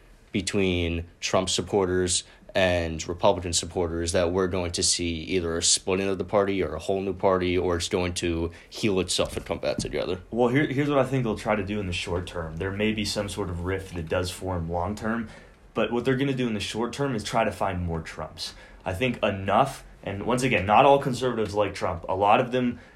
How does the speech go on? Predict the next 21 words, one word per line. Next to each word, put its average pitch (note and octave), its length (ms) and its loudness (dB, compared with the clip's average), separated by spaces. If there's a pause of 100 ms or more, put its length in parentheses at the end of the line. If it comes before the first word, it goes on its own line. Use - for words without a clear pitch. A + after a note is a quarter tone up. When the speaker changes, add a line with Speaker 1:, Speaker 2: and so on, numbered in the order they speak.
Speaker 2:
swallow B2 400 6
their C#3 160 6
pride. A#2+ 360 6
They G#2+ 100 4
don't A#2+ 180 4
like A#2+ 220 2
the A2 60 -2
guy, G#2+ 300 6
but G2+ 200 -2
they G2+ 120 0
hate A#2+ 360 0
the, G#2 80 2
what G2+ 340 -2
the G#2 80 -2
left G2+ 220 2
stands G2+ 280 -4
for F2+ 220 -4
more, F#2 300 0
so F2+ 160 -6
they're F2+ 160 -2
like, E2+ 340 -4